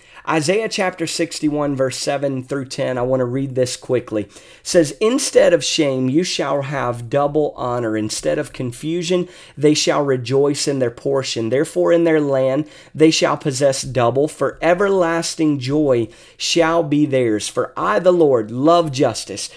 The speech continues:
I hate robbery. For burnt offering, I will direct their work in truth, and I will make with them an everlasting covenant. Their descendants shall be known among the Gentiles, and their offspring among the people.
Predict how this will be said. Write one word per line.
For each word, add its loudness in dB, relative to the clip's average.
I -2
hate -2
robbery. 0
For -4
burnt 2
offering, 0
I 2
will 2
direct 2
their 2
work -2
in -4
truth, 4
and 2
I 4
will 6
make 4
with 0
them -2
an -4
everlasting -2
covenant. -6
Their -2
descendants -4
shall 0
be 2
known 4
among 2
the 0
Gentiles, -4
and -6
their -4
offspring -6
among -4
the -6
people. -4